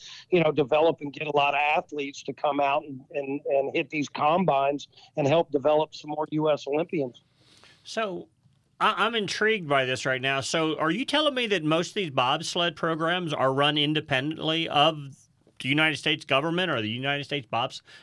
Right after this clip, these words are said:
Speaker 2: guys like how we grew up racing? We were just race car drivers and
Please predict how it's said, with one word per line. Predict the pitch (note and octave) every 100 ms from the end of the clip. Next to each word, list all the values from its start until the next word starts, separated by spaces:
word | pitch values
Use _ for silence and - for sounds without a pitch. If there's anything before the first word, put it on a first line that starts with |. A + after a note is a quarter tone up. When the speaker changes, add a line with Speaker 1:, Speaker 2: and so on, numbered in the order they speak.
| _
Speaker 2:
guys | C#3 C#3+ F3 D3+
like | D3 D3 _ _ _ _ _
how | - E3 E3+
we | G3+
grew | E3+ F#3
up | F3
racing? | F#3 A3+ C#3+
We | B2
were | D3+
just | F3
race | D3+ F#3
car | - D#3
drivers | A#2 A#2+ A2+ A2+ A2
and | A2+